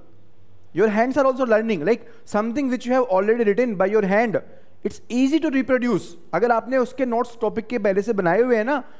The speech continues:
तो आपको अगर सेम चीज़ वापस से लिखने के लिए बोलूँगा ना, your hand will be moving very, very fast as compare to something which you have not written,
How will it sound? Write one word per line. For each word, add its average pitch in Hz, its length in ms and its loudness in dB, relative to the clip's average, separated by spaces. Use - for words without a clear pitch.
तो - 60 -6
आपको - 420 0
अगर 269 200 2
सेम 254 300 -2
चीज़ 262 180 -4
वापस 233 260 2
से 269 80 -4
लिखने 254 260 0
के 254 60 0
लिए 254 80 -2
बोलूँगा 247 360 2
ना, - 300 -2
your 208 160 2
hand 214 360 0
will 262 140 0
be 220 260 -4
moving 233 200 0
very, 220 240 2
very 240 220 0
fast 165 220 0
as 214 240 0
compare 233 380 4
to 269 260 -2
something 240 640 0
which 226 200 -10
you 214 60 -2
have 233 140 2
not 247 180 0
written, 214 560 0